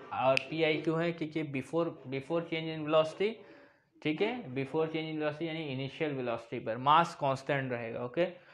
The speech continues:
अब जो दूसरा है after change in velocity, वो आपके पास क्या होगा? पी, ठीक है, ये आई हो गया और फाइनल वेलोसिटी के लिए एफ लगा देंगे।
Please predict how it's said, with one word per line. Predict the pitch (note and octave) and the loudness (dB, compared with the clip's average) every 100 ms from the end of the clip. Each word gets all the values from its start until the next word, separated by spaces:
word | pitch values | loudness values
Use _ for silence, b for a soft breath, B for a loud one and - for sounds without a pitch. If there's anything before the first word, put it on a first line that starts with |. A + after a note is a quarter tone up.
| B B B - | B B B -2
अब | - | 0
जो | D#3+ | 2
दूसरा | D#3 D3 F3 F3+ | 0 0 4 6
है | E3 | 6
after | D3 D3 F3 | 6 4 2
change | F3 E3+ | 4 2
in | E3+ | 4
velocity, | D#3+ D#3+ E3 | 4 4 4
वो | D#3 | 4
आपके | D#3 E3 | 4 2
पास | D#3+ D#3 D#3 | 2 2 4
क्या | D#3+ | 4
होगा? | D#3+ D#3+ | 6 4
पी, | D#3+ - D#3 F#3 F#3+ - - - - _ _ _ _ _ _ - | 0 2 4 4 0 -8 -20 -20 -20 _ _ _ _ _ _ 0
ठीक | D3+ F3+ | 2 2
है, | G3 E3+ C3 | 0 0 4
ये | C3+ | 6
आई | C#3+ E3 | 6 6
हो | E3 | 6
गया | E3+ E3 | 6 4
और | C3+ C3+ C3+ | 6 4 2
फाइनल | C3+ C#3 D3 | 2 2 4
वेलोसिटी | C3+ C3+ C3 D3 | 4 2 2 2
के | D3+ | 4
लिए | A#2 | 4
एफ | C#3 C#3 | 4 4
लगा | B2+ A#2+ A2+ | 2 4 2
देंगे। | A2 G#2 | -2 -4